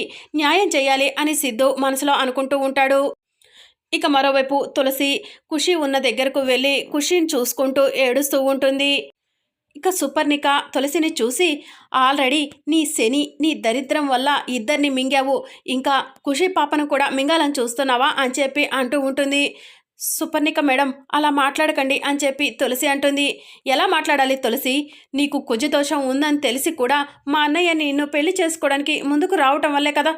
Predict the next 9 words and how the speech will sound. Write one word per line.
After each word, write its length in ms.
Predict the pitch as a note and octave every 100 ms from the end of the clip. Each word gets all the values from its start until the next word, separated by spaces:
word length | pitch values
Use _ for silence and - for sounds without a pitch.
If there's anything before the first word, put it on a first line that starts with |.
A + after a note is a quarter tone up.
| D#4+
ఇదంతా 380 | D#4 C#4 C#4 F4
జరిగింది" 440 | B3+ C4 C#4+ C#4+ -
అని 160 | C#4+ B3+
చెప్పి 340 | C#4+ C4+ C#4+ D4 D#4+ - -
సుపర్ణిక 480 | C4+ C4+ C4+ C4 -
అంటూ 240 | C4+ C4 D4
ఉంటుంది. 420 | C4+ C#4 C4+ C#4 - - - -
"ఇప్పుడు 260 | C4+ C#4+ C#4+ C#4+
నీకున్న 460 | C#4+ C#4+ B3 C#4